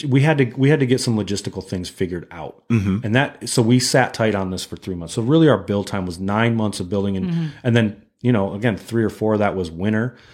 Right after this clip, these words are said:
Speaker 2: Mm-hmm.
Speaker 1: So that
Speaker 2: Moving a little slower.
Speaker 1: you know,
Speaker 3: Yeah.
Speaker 1: and I say, even though winter's, like, five months up here, six months up here,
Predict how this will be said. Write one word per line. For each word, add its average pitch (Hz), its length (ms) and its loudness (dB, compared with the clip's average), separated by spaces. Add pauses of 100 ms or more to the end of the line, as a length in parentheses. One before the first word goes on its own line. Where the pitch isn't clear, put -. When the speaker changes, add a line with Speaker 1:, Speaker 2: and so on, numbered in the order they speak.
Speaker 2:
Mm-hmm. 104 240 -2
Speaker 1:
So 113 160 2
that 107 420 0 (120)
Speaker 2:
Moving 92 220 -6
a - 20 -8
little 87 120 -10
slower. 90 380 -10
Speaker 1:
you 143 100 4
know, 120 140 6
Speaker 3:
Yeah. 190 160 4
Speaker 1:
and 151 260 2
I 135 120 4
say, 139 220 4
even 127 280 4
though 113 100 4
winter's, 110 360 0
like, 98 120 -4
five 95 420 -8
months 98 260 -10
up 87 120 -12
here, 90 200 -12
six - 240 -12
months 92 180 -10
up - 80 -10
here, 92 160 -10